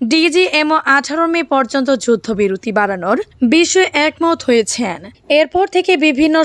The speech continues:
সংবাদ মাধ্যম ব্যাপকভাবে প্রতিবেদন প্রকাশ করছে যে যুদ্ধবিরতির মেয়াদ শেষ হতে চলেছে। তবে উভয় পক্ষের কর্মকর্তারা রোববার স্পষ্ট করে বলেছেন, এদিন ডিজিএমদের আলোচনার সময়সূচি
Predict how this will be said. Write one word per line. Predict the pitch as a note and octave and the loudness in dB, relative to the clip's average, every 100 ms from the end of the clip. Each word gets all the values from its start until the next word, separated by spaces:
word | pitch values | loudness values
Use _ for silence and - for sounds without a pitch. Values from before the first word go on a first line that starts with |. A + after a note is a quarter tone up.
| - | 2
সংবাদ | C#4+ C4 C4+ C4+ | 0 2 0 0
মাধ্যম | C#4 C#4 C#4+ D4+ | 0 0 -4 -2
ব্যাপকভাবে | C4+ B3+ C#4 G#3+ A3+ - G3+ F#4+ - | -2 0 -2 -4 -8 -2 -2 -2 -2
প্রতিবেদন | D4+ E4 F#4 E4 D#4+ F4 C#4+ | 0 2 2 2 0 -2 -2
প্রকাশ | C#4 C#4 C#4 - | -2 0 -2 -4
করছে | D4 D4 - D#4+ | -2 -2 -2 -4
যে | E4 | -2
যুদ্ধবিরতির | C4 C4+ B3 A#3+ A#3 B3+ C4 C#4 A3+ | 0 -2 -2 -4 -2 0 0 -2 -2
মেয়াদ | A3 A3 - | 0 -2 -2
শেষ | - A3+ A3 | -2 -2 -2
হতে | F3+ G3+ E4+ - - | -4 -2 -2 -4 -4
চলেছে। | D#4+ D#4 D4 - B3 F#3+ F3 - _ _ | 0 2 0 -4 -6 -6 -10 -20 _ _
তবে | D#4+ D#4 D4 | -2 0 2
উভয় | D#4 - F#4 | 0 2 0
পক্ষের | F#4+ D#4+ D#4+ - E4 | 0 0 -2 -2 -4
কর্মকর্তারা | - C#4 C4 C4+ C#4 B3 C#4 C4+ | -2 -2 -2 -2 -2 -2 0 0
রোববার | B3+ A#3+ B3 A#3+ | 0 0 -2 -4
স্পষ্ট | - - C4 - D4 | -6 -2 -2 -2 -4
করে | D#4 C#4 | -2 0
বলেছেন, | A3+ G#3+ - A3+ A3+ | 0 0 -2 -6 -2
এদিন | A#3 G3 F#3+ A3+ F#4 _ C4 | 0 0 0 -2 -4 _ -2
ডিজিএমদের | B3+ D#4+ F4 - D4 C#4+ A#3 F#3 A3+ G#4+ _ - | 2 2 2 -2 -2 -2 -4 -2 -4 -4 _ -2
আলোচনার | D4 D#4 F4 F4+ F4+ F4 - | 0 0 -2 -2 -2 -2 -2
সময়সূচি | D#4 D#4+ D4+ - A#3 - | 0 0 -2 -2 -4 -2